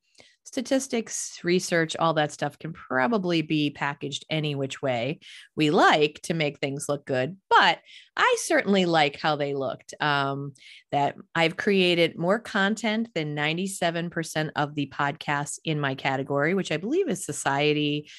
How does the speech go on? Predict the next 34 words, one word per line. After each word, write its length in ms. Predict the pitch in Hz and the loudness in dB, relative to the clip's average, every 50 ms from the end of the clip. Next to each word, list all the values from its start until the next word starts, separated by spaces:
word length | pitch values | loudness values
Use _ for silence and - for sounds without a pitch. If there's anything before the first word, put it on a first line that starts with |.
| - - - _ - | -20 -20 -20 _ -4
or 80 | - 156 | -2 -2
social 540 | - - 160 151 160 - - 170 165 160 | 2 4 4 4 4 4 2 2 2 2
and 120 | 156 135 135 | 2 0 -2
culture, 460 | - - 165 151 156 - - 156 147 | -4 -4 -4 -4 -4 -2 -2 0 0
or 60 | 143 | -2
society 560 | 143 - 135 131 - 143 139 139 143 147 143 | -2 -4 -6 -2 0 0 2 2 0 0 -2
and 80 | 139 143 | -4 -4
culture, 340 | - - 139 139 - 151 156 | -4 -4 -4 -4 -4 -4 -4
something 340 | - - 330 269 - 143 135 | -2 -4 -4 -4 -4 -4 -4
like 200 | 131 127 127 131 | -4 -4 -2 -2
that. 240 | 131 120 - - - - - - - | 0 0 -2 -4 -8 -16 -18 -6 0
'Cause 140 | - 196 - | 0 0 2
to 100 | - 311 | 2 2
be 160 | 247 247 214 | 4 4 4
honest, 320 | 180 165 165 160 - - 151 | 4 4 4 2 0 2 2
I 80 | 147 | 2
wasn't 320 | 151 147 147 - 139 - - | 2 2 0 -2 -4 -10 -12
qu-, 100 | - - _ - | -16 -20 _ -6
quite 300 | - 180 165 139 123 - | 0 2 2 2 2 -2
sure 340 | - - 151 139 135 135 | -4 -4 -2 -2 0 -2
where 400 | 131 135 156 170 165 147 139 135 131 | -2 0 2 2 2 2 0 -2 -4
to 120 | - 143 | -6 -10
put 240 | 139 - 135 123 - | -8 -6 -6 -6 -4
my 120 | 131 127 | -4 -4
<laughs> 20 | 131 | -2
podcast 680 | 170 139 131 113 - - - - - 160 - - - | 0 0 0 -2 -2 -6 -8 -6 -4 -4 -6 -4 -2
with 120 | - 156 147 | -2 -2 -2
the 80 | - | 0
categories. 640 | - - 151 139 139 135 - 139 135 127 131 139 156 - - | 0 0 0 2 0 0 -2 -2 0 0 -2 -4 -6 -6 -4
You're 120 | 147 143 | -2 0
limited 380 | 147 151 143 139 143 139 139 - - | 0 0 0 0 0 -2 -2 -2 -2
a 60 | 147 | -2
little 200 | 143 143 139 135 | -2 0 -2 -2
bit, 260 | - 143 143 - | -2 -4 -4 -6